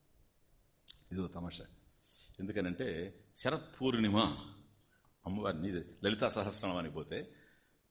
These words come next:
శరత్పూర్ణిమ, శరదృతు వచ్చినప్పుడు అంటే అంతకుముందు నాలుగు మాసాలు మనకు వర్షాలు, ఈ వర్షాకాలంలో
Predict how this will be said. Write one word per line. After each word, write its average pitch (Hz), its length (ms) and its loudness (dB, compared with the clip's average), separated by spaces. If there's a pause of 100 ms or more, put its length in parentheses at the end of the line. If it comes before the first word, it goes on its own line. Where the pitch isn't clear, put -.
(140)
శరత్పూర్ణిమ, 151 640 6 (1080)
శరదృతు 160 460 4
వచ్చినప్పుడు 131 480 4 (680)
అంటే 139 240 4
అంతకుముందు 151 400 2
నాలుగు 143 320 6
మాసాలు 151 280 4
మనకు 135 280 0 (400)
వర్షాలు, 131 400 4 (1500)
ఈ 175 140 6
వర్షాకాలంలో 185 720 8